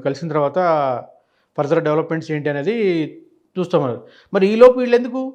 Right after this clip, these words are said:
ప్రెస్ మీట్లు పెట్టి అనవసరంగా? వాళ్ళంతా బాగానే ఉన్నారు, ఈ మధ్యలో ఎమ్మెల్యే గారు కానీ లేకపోతే మన అడ్వకేట్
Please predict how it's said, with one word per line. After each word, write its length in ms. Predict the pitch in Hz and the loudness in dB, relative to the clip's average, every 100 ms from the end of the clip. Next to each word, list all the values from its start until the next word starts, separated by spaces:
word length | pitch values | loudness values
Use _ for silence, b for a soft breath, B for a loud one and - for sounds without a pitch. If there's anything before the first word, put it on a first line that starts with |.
| - - | -18 -4
ప్రెస్ 180 | 190 190 | -4 -2
మీట్లు 200 | 220 220 | -4 2
పెట్టి 160 | 220 220 208 | 2 2 0
అనవసరంగా? 420 | 208 208 214 214 202 156 117 - _ _ _ _ 147 | 0 -4 -2 -2 0 -2 -6 -18 _ _ _ _ 4
వాళ్ళంతా 300 | 170 190 214 | 4 4 2
బాగానే 180 | 202 214 202 | 2 2 0
ఉన్నారు, 180 | 156 175 | -2 -2
ఈ 20 | 180 160 | -6 -8
మధ్యలో 260 | 165 196 214 208 190 143 - b b b b b 165 | -4 0 2 2 2 0 -4 b b b b b -4
ఎమ్మెల్యే 260 | 170 190 190 | -2 0 0
గారు 100 | 185 175 | 0 -2
కానీ 180 | 165 196 214 | -2 -2 -2
లేకపోతే 240 | 185 175 170 | -2 -2 -4
మన 80 | 156 139 123 117 110 107 - | -2 -4 -8 -12 -16 -16 -8
అడ్వకేట్ 340 | 156 175 185 | -6 -2 -2